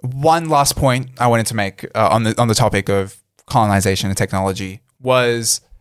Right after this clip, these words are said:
kind of a parallel to Apocalypse Now, which I was thinking about while watching this film.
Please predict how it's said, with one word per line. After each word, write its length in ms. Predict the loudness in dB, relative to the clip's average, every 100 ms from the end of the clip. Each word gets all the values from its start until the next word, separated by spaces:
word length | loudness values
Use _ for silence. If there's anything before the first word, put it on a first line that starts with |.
| _ _
kind 220 | 0 2
of 60 | 0
a 60 |
parallel 720 | -2 0 0 2 2 2 0
to 760 | -2 -4 0 2 4 4 2 -2 -4 -4
Apocalypse 640 | 0 0 0 0 0 -2
Now, 580 | -2 -2 0 -2 -4 -10 _
which 220 | -2 2
I 60 |
was 160 | 2 2
thinking 260 | -2 -2 -2
about 200 | 0 0
while 100 | -2
watching 260 | -2 -4
this 140 | -4 -4
film. 360 | -6 -10 -12